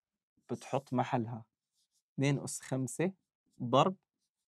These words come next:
خمسة ضرب إكس واي. زائد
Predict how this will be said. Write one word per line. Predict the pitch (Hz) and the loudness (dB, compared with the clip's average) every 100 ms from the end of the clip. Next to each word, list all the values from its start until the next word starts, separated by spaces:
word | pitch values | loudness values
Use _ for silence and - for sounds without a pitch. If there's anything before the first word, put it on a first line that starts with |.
| _ | _
خمسة | - 123 113 - 123 151 _ _ _ - | -6 -2 -2 -4 -6 -6 _ _ _ -12
ضرب | 117 127 147 196 _ _ _ 131 | 0 4 6 4 _ _ _ -4
إكس | 143 - 120 | -4 -4 -2
واي. | 110 104 _ _ _ _ _ _ _ _ _ _ _ - | -2 -4 _ _ _ _ _ _ _ _ _ _ _ -8
زائد | 117 156 - - | 4 6 6 4